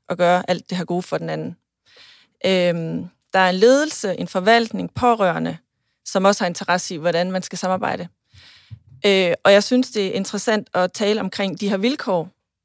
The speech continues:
og hvad det så er for nogle handlemuligheder, der er, på trods af de vilkår, der er, ikke? Og operere lidt i det felt. Øhm, så det, med udgangspunkt i det, synes jeg, altså, at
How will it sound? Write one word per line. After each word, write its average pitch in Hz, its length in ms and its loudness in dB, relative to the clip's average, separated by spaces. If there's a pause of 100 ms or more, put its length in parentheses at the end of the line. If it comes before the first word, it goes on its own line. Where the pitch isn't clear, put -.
(120)
og 202 80 8
hvad 190 120 6
det 196 100 -4
så 208 80 0
er 196 40 2
for 202 120 -8
nogle 196 80 -2
handlemuligheder, 196 680 -4
der 175 80 0
er, 196 240 0 (220)
på 190 60 -4
trods - 340 -2
af 175 120 -8
de 175 100 -10
vilkår, 208 320 -4
der 160 80 -6
er, 175 180 -4
ikke? 185 220 -8
Og 185 100 2
operere 190 300 0
lidt 185 180 -2
i 196 40 -6
det 247 160 -2
felt. - 340 -6 (800)
Øhm, 175 640 -4 (340)
så 233 100 0
det, 254 220 4 (440)
med 240 180 2
udgangspunkt 240 500 0
i 196 60 -4
det, 220 240 0 (300)
synes 226 320 -2
jeg, 190 220 0
altså, 185 280 -4
at 175 280 -4